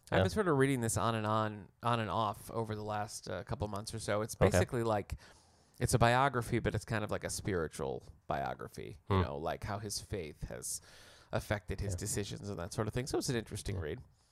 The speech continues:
Speaker 1: I learned a lot about Jimmy Carter that I didn't know.
Speaker 2: Yeah.
Speaker 1: So,
Speaker 2: Okay.
Speaker 1: uh, another book that I finished, The Christmas Jars, says that somebody makes the comment, "You're nuttier than Jimmy Carter's pantry."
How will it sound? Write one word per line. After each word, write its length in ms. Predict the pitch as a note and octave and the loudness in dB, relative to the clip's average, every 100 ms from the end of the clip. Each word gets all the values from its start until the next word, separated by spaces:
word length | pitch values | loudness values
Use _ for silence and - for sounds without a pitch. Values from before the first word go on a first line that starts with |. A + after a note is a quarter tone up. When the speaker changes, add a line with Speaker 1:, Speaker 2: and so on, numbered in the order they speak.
| _ _ - | _ _ -2
Speaker 1:
I 140 | A2+ B2 | 4 6
learned 240 | C3 B2+ | 6 6
a 40 | |
lot 120 | A#2+ A2 | 4 4
about 180 | A2 | 4
Jimmy 160 | G#2+ G#2 | 2 0
Carter 320 | G#2+ A2+ A2+ | 6 6 6
that 100 | F2 | 2
I 40 | D#2+ | 2
didn't 220 | E2 D#2+ | -2 -4
know. 240 | D2+ E2 - | -4 -4 0
Speaker 2:
Yeah. 200 | A2 F#2+ F2+ - _ - | 8 8 8 2 _ -6
Speaker 1:
So, 260 | - D2 - - | 0 0 2 8
Speaker 2:
Okay. 320 | A2 B2+ D#3+ - - | 10 10 8 4 2
Speaker 1:
uh, 160 | A2+ - | 4 4
another 320 | A#2+ E3 F#3+ | 4 6 4
book 200 | C#3 C#3+ | 4 2
that 140 | A#2 | 2
I 80 | A2 | 2
finished, 440 | A2 B2 A2+ G#2+ - | 2 2 2 0 -2
The 60 | |
Christmas 440 | A2 - D3+ A2+ G2+ | 0 2 2 0 -4
Jars, 720 | - A#2 C#3 E2 F#2 - - - _ _ _ _ - _ _ | 2 4 4 2 0 -4 -6 -10 _ _ _ _ -20 _ _
says 440 | - - C3+ B2+ A2 | -4 4 4 4 2
that 220 | A2 G2 _ | 0 0 _
somebody 360 | - - C3+ B2 | -4 0 0 0
makes 220 | G#2+ G#2+ | -2 -2
the 80 | - | -2
comment, 480 | - A#2 A2+ A#2 G2 | 0 0 2 0 0
"You're 140 | D#3+ | -2
nuttier 460 | D#3+ B2+ C#3 C#3 C#3+ | 2 4 4 2 0
than 360 | A#2 F#2+ F2 - - _ G#2+ | -2 -4 -8 -14 -20 _ -4
Jimmy 280 | A2+ D#3 D3 | 0 0 0
Carter's 440 | C3+ C3+ B2 A#2 | 0 0 0 -2
pantry." 640 | - A#2 G#2+ G2+ C#2+ - | -2 -2 -2 -4 -4 -6